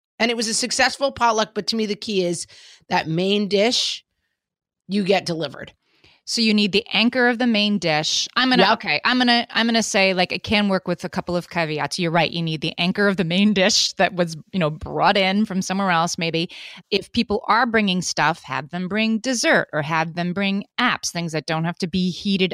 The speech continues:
Speaker 2: up or, like, they're not getting out your pots and pans once they get to your house, right? They're,
Speaker 1: And
Speaker 2: like,
Speaker 1: it is
Speaker 2: it's
Speaker 1: completely fine to say,
Speaker 2: crispy.
Speaker 1: like, "Our stove is broken, so don't bring anything that needs to be heated up."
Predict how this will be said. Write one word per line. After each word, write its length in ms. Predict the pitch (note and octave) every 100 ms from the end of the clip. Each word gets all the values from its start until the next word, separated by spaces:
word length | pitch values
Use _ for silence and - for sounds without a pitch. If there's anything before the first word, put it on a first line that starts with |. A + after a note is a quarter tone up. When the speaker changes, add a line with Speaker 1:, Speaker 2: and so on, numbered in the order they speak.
| -
Speaker 2:
up 220 | F3 E3 - E3+
or, 380 | - F3 D#3+ D#3
like, 380 | D#3+ D3+ - - _ -
they're 80 | G3
not 160 | F3
getting 180 | F3+ F3
out 140 | E3 E3
your 100 | D#3+
pots 320 | - F3 D#3+
and 100 | D#3
pans 400 | E3 D#3+ D3+ D3+
once 160 | D#3+
they 120 | D#3+ D3+
get 160 | D#3
to 100 | -
your 80 | D3+
house, 420 | C#3 C#3 E3 -
right? 220 | D#3 E3
They're, 120 | D#3+ D#3
Speaker 1:
And 80 |
Speaker 2:
like, 100 | D4
Speaker 1:
it 80 | E4+
is 100 | F4+
Speaker 2:
it's 80 | -
Speaker 1:
completely 580 | F4 C4+ - E4 D#4 D4+
fine 300 | - C#4+ B3
to 80 | A#3+
say, 200 | - A3+
Speaker 2:
crispy. 40 |
Speaker 1:
like, 240 | G#3 - -
"Our 120 | A3+
stove 340 | A3+ - B3+ A3+
is 80 | -
broken, 400 | G3+ F3 D#3+ C3+
so 180 | A3
don't 260 | G3 A3+ A3+
bring 200 | A#3 A3+
anything 340 | A3 G#3 G3+
that 120 | G3+ G3
needs 200 | F#3+ -
to 80 |
be 140 | F#3 F3
heated 260 | F#3 F3
up." 220 | F3 D3